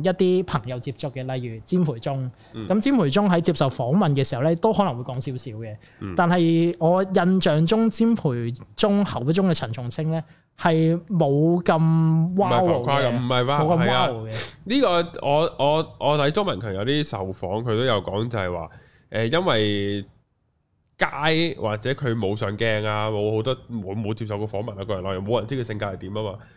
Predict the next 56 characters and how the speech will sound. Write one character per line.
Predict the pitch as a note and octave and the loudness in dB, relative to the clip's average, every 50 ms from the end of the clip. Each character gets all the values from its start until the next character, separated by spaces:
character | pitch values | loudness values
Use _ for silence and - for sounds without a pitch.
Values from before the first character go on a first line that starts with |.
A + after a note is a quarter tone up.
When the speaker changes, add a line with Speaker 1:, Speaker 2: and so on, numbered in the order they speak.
| _ _ | _ _
Speaker 2:
呢 | - G3 G#3+ | -4 0 0
個 | G3 D3 | 2 2
就 | C3 A#2+ | 0 0
係 | G#2+ G#2+ G#2+ - | -2 -2 -4 -8
佢 | - - - B2+ A2+ A#2+ B2 | -10 -8 -4 -2 0 0 0
可 | A#2+ B2+ C3 | 0 0 -2
以 | B2+ | -2
創 | - A#2 G#2+ G2 | -2 -6 -8 -8
作 | F#2 G2 F#2+ | -8 -8 -8
嘅 | - F2+ | -8 -10
位 | F2+ E2+ F2+ | -8 -8 -10
啦。 | F#2+ - - - _ _ _ _ - | -10 -10 -12 -18 _ _ _ _ -6
我 | - - D#3 F#3 | -2 0 0 2
覺 | F3+ | 2
得 | F#3+ | 2
O | G#3 G#3 G#3 F#3+ | 2 2 2 2
K | G3+ G3 F#3 | 2 2 2
嘅， | F3 D#3+ | 2 2
因 | F3+ A3+ A3 | 2 2 2
為 | F#3+ C3 | 2 0
根 | A#2+ - F#3+ F#3 | 0 0 0 0
本 | D3 D3 | 0 0
冇 | D3+ A#2+ A2 G#2+ | 2 2 2 0
人 | G2 F#2 | 0 -4
知 | G2+ - C#3 C#3 | -6 -4 -2 0
道 | C3 A#2 | 0 0
佢 | G#2 F#2+ - G#2 G2+ | 0 -2 -4 -4 -2
嗰 | |
個 | G#2+ B2 A#2+ | 0 0 0
原 | A2 F#2 F2 F2 | -2 -4 -6 -8
本 | F#2+ G#2+ | -8 -8
性 | G#2+ - F2 | -8 -8 -8
格 | F2+ F#2 F2 | -10 -10 -10
係 | E2 E2 | -10 -12
點 | - F2+ F#2 | -12 -10 -8
樣。 | G#2 F#2 | -6 -4
我 | - A2 B2 | -2 0 0
任 | B2 A#2+ G2 F#2+ G2 | 0 0 -2 -2 -4
你 | G2 G#2 | -4 -4
作， | G#2 A2+ G#2+ | -4 -4 -4
佢 | - D3+ D3+ C#3+ | 0 0 2 2
係 | D#3 | 2
一 | F3+ | 2
個 | F3 | 0
超 | - - - - G3+ | -2 -2 -2 -2 0
內 | F#3 F#3 E3+ D#3 A#2 F2+ E2+ F2+ | 2 4 4 4 2 0 -2 -6
斂 | F2+ F2 F#2 G2 G2 | -6 -6 -6 -6 -4
嘅 | G2 G2 F#2+ F#2+ F#2 F#2+ - _ _ _ _ | -4 -2 -2 -2 -4 -6 -10 _ _ _ _
金 | D#3 D#3 | -6 -6
融 | C#3 F#2 F2 | -4 -6 -8
犯 | G2+ F2+ F2 | -10 -12 -10
罪 | F#2+ F#2 | -10 -10
犯 | F#2 F2+ F2+ | -10 -8 -8
都 | G2 G2+ | -6 -6
得 | F#2+ G2 | -6 -8
㗎。 | - | -10